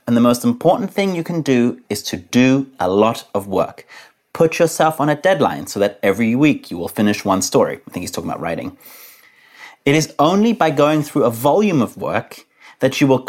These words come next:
close that gap, and your work will be as good as your ambitions. And I took longer to figure out how to do this than anyone I've ever met. It's gonna take a while. It's normal to take a while.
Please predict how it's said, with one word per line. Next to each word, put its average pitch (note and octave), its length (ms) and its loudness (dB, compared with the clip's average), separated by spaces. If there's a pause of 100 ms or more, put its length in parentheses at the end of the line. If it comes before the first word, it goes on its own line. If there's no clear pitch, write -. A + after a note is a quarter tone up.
close D#3+ 300 2
that A2 260 -2
gap, - 400 -4
and A#2+ 140 4
your B2+ 160 4
work C#3 500 0 (140)
will A2+ 120 -2
be A2 200 0
as G2 200 0
good C#3+ 440 0 (100)
as F#2+ 220 -4
your A2+ 260 2
ambitions. G2+ 720 -4 (400)
And A#2+ 120 2
I E3+ 100 2
took A#3+ 300 -2
longer F#3+ 280 2
to D#3+ 120 -8
figure G3 460 0 (340)
out A2+ 280 0
how D#3 260 0
to G#3+ 120 -4
do C#3 220 2
this A#2 200 2
than - 300 -2
anyone E3 560 2
I've B2+ 260 0 (220)
ever B2 560 0
met. G2 340 -4 (120)
It's G2+ 200 -4
gonna A2 240 2
take E3 420 -2
a F3 80 4
while. C3+ 460 2 (360)
It's - 220 -6
normal C3+ 320 4
to - 100 -10
take - 260 -2
a A#2+ 60 4
while. A2 460 0